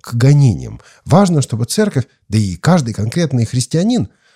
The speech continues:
были готовы к преследованиям. Давайте начнём, э, с того, что церковь — это отражение Божьей, э, семьи.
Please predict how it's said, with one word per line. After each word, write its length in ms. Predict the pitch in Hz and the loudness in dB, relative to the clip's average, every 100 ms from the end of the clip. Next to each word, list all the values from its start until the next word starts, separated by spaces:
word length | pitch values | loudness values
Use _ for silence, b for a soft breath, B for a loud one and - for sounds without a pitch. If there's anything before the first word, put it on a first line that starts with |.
| b | b
были 180 | 135 170 | 0 0
готовы 640 | 120 117 143 - 214 175 131 | 2 0 0 0 -2 -2 -4
к 60 | |
преследованиям. 800 | 131 151 214 185 107 69 - - _ b b b | -2 -2 -2 -2 -2 -6 -14 -20 _ b b b
Давайте 300 | 180 185 151 | -4 -2 -2
начнём, 720 | 120 123 160 156 123 113 117 | 0 -2 0 0 0 -2 -6
э, 20 | |
с 80 | 113 | -6
того, 320 | - 143 202 | -4 -2 -2
что 240 | 170 - 120 | -4 -6 -8
церковь — 420 | - 185 175 139 | -4 -6 -4 -4
это 180 | 143 139 | -4 -4
отражение 720 | - - 131 135 160 151 139 123 b b | -6 -6 -2 -2 0 0 0 -2 b b
Божьей, 640 | 107 127 160 143 135 135 | -4 0 2 2 2 0
э, 140 | 113 123 | 0 -2
семьи. 600 | - 143 143 160 214 | 0 2 2 2 -2